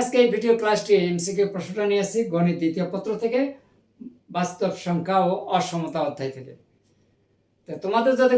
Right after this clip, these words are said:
কোনো প্রকার সমস্যা থাকে, আমার এই ভিডিওটা দেখলে ইনশাআল্লাহ সহজভাবে বুঝতে পারবে। আজকে আমি তোমাদের সামনে এখানে যদিও একটা প্রশ্ন আমি সলিউশন করে দেখাবো, কিন্তু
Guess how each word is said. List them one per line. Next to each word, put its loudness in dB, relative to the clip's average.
কোনো 4
প্রকার 0
সমস্যা -4
থাকে, -2
আমার 4
এই 2
ভিডিওটা 2
দেখলে 0
ইনশাআল্লাহ -4
সহজভাবে -2
বুঝতে -4
পারবে। 0
আজকে -4
আমি 0
তোমাদের -2
সামনে -4
এখানে -2
যদিও 0
একটা -4
প্রশ্ন -10
আমি 0
সলিউশন -6
করে -2
দেখাবো, -2
কিন্তু 0